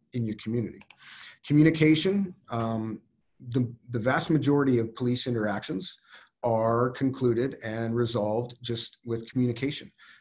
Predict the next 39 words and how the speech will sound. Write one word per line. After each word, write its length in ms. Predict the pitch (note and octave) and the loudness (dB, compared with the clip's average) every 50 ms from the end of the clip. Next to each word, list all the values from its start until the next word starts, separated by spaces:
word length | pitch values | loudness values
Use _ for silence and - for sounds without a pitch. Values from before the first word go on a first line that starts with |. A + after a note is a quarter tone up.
| _ _ - | _ _ -12
And 360 | A2 A2+ A2 G#2 G2+ G#2 G2+ | -8 -6 -4 -4 -4 -4 -4
it's 160 | G#2 A2 - | -6 -10 -10
very, 360 | - G#2 G#2+ B2 B2+ C3+ C#3 C3+ | -10 -4 0 2 2 4 4 4
very 260 | B2+ C#3 C3+ C3 B2+ | 4 4 4 4 4
important 440 | B2+ B2 - C3+ B2+ - A#2+ A#2 A2+ | 2 2 0 -2 -4 -2 -2 -4 -4
that 180 | A2 G#2 - - _ _ _ _ _ _ _ | -4 -6 -8 -12 _ _ _ _ _ _ _
coming 260 | - B2 B2 A2+ G#2+ | -4 -2 -2 0 0
into 260 | A2 A2+ A#2 A#2 A#2+ G#2+ | -2 -2 -4 -4 -6 -6
this 200 | G#2 A2 G2+ - | -6 -6 -8 -10
profession, 500 | _ - G2 - A2+ G#2 G#2 - A#2 A2+ | _ -18 -12 -8 -8 -8 -6 -6 -6 -6
that 140 | A2 G#2+ | -6 -6
you 100 | A2 A2 | -6 -6
have 220 | F#2+ A2 A#2 A2+ A2 | -4 -4 -4 -4 -4
the 120 | A#2+ G#2+ | -4 -4
ability 420 | G#2 G2+ B2 A#2 A#2 A#2 A#2 A2 A2+ | -4 -2 -2 0 0 0 -2 -4 -6
to 360 | - - A#2 G#2+ G#2 G2 - - - - _ - | -4 -4 -2 -2 -2 -2 -4 -8 -20 -20 _ -18
be 80 | G2+ | -14
confident 540 | - - - A2 A2+ A2+ C3+ C3 C3 B2+ C3 | -10 -6 -4 -4 -4 -4 -2 -2 -2 -2 0
in 80 | C3+ C3 | 0 0
yourself, 420 | B2 B2 - - A#2+ C3 B2+ - | 0 0 -2 -2 -2 -2 -2 -4
be 60 | A#2 | -6
confident 400 | - - A#2 A#2 A#2 - B2 A#2 | -6 -4 -4 -4 -4 -4 -4 -4
in 60 | G2+ | -4
your 120 | A#2 A2+ A2+ | -2 -4 -4
abilities, 460 | A2 G#2+ A2+ A2 A2 A2+ B2 B2 B2+ | -2 -2 -2 -2 -2 -2 -2 0 0
and 100 | A#2 G#2 | 0 2
be 100 | A#2 A2+ | 4 4
able 180 | A2+ A2 A#2 A2+ | 4 4 2 0
to 280 | - A2+ G#2+ G#2 G2+ G#2 - - - - | 0 0 0 0 0 -2 -8 -16 -16 -14
speak 340 | - - - - C3+ C3+ | -14 -6 0 0 0 2
to 80 | - A#2+ | 0 -6
people 540 | - - C3 B2+ B2 B2+ B2+ B2+ B2+ B2 A#2+ | 0 2 2 2 2 2 0 0 0 0 0
professionally 840 | - - G#2 F#2+ - A2 A2+ A#2 - - C3 C3 C#3+ E3 F3 F3+ - - - - - - _ _ - | -2 -6 -8 -4 -2 -2 -2 -2 -2 0 0 2 2 0 0 -2 -8 -16 -20 -20 -20 -20 _ _ -6
and, 520 | A2+ A2+ G#2+ G#2+ G#2+ A2 A2 G#2+ G2+ - - - | -4 -2 0 0 0 0 0 -2 -2 -6 -6 -6
uh, 400 | A2+ A2 A2 A2 G#2+ G#2+ G#2+ - - F#2 F2+ - - - _ - | -4 -4 -2 -2 -4 -4 -6 -8 -10 -12 -12 -14 -14 -16 _ -6
ensure 360 | A2+ G#2+ - - B2 A#2+ A2+ | -4 -4 -2 2 4 4 4
that 340 | A2 A#2+ A2+ A2 A2 - - - - | 4 4 2 2 -2 -4 -12 -12 -12
those 580 | A#2 G#2+ A#2 A2 A2+ A2+ A2+ A2+ A2 A2 - - | -2 0 0 2 2 0 0 -2 -2 -4 -6 -4
interactions, 880 | A#2+ A2+ G#2 - A2+ G#2+ G#2 G#2 G#2+ - - A#2 A2 A2 A#2 A#2 - - | -4 -4 0 0 0 0 0 0 -2 -4 -4 -4 -4 -4 -4 -6 -8 -12